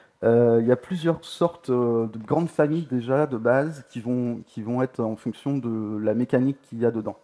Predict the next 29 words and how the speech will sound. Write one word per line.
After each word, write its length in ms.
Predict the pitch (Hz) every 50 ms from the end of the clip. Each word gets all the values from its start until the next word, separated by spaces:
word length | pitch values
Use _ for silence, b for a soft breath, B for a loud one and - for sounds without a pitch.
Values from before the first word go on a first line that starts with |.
| b b b b b b b b b b -
À 60 | 104
savoir, 280 | - 117 113 117 120 113
donc, 180 | 110 107 -
le 40 | 127
premier 440 | - - - 127 127 131 135 143 147
en 120 | 127 120
rouge, 380 | 107 123 139 151 139 117 104 - -
il 80 | 107 104
va 100 | 110 107
être 140 | 107 -
linéaire, 400 | 139 139 135 123 123 123 139 160
il 60 | 170 127
n'y 40 |
a 60 | 113 110
vraiment 500 | 107 110 110 113 120 123 123 123 - 127
aucune, 360 | 123 - - 139 135 131 123
euh, 360 | 117 117 113 110 110 110 107 110 -
aucune 360 | - 117 110 - - 120 110
force, 340 | - - 123 120 - - -
aucune, 300 | 104 - - 113 107 104
euh, 160 | 101 101 95 95 - B B B B B B B _
remontée, 340 | - 113 110 104 101 127 131
c'est, 540 | - - - 107 104 104 98 98 98 98 92
ça 200 | - - 107 101
va 120 | 104 110
tout 140 | - - 123
droit. 240 | 110 98 104 98 101
Si 160 | - - -
on, 100 | 98